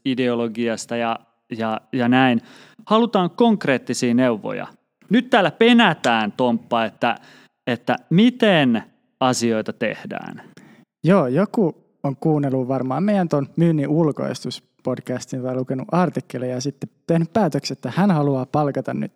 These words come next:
Speaker 2: oman myyjän sitten kuitenkin.
Speaker 1: Niin ei se, me ei oltu sitten riittävän vakuuttavia siinä, siinä podcastissa.
Speaker 2: Mut ei se mitään, ollaan me myyjiäkin rekrytty, meillä on, meillä on hyviä vinkkejä siihen.
Speaker 1: Joo, eikä tää, nyt, tää ei oo,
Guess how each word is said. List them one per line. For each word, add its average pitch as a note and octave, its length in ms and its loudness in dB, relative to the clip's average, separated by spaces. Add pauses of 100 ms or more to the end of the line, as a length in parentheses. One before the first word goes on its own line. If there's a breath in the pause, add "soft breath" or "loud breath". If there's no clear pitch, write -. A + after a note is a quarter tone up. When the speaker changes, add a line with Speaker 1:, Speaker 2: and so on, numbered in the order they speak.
Speaker 2:
oman D3+ 320 2
myyjän C3+ 440 -2
sitten - 360 -12
kuitenkin. D#3 440 -2 (340 loud breath)
Speaker 1:
Niin D#3 220 2
ei C#3+ 140 2
se, D#3 200 0
me D#3+ 140 2
ei C3+ 100 4
oltu C#3+ 220 0
sitten C3+ 400 -4
riittävän A#2 460 -4
vakuuttavia G#2+ 760 -8
siinä, - 520 -12 (120)
siinä A2+ 300 -8
podcastissa. - 920 -12 (1300 soft breath)
Speaker 2:
Mut C#3 100 0
ei F#3+ 100 4
se C4+ 80 2
mitään, D3 280 0
ollaan E3 160 0
me G3+ 100 2
myyjiäkin F3 480 0
rekrytty, D3+ 440 -4
meillä C#3 220 -2
on, C#3+ 80 -2 (240)
meillä D#3+ 180 0
on G3 60 0
hyviä F3 160 2
vinkkejä - 380 -4
siihen. - 240 -6 (140)
Speaker 1:
Joo, D3 140 -2
eikä F#3+ 200 -4
tää, F3 260 -4
nyt, D#3+ 180 -10 (180)
tää D#3 140 0
ei C#3+ 120 0
oo, C3+ 220 -4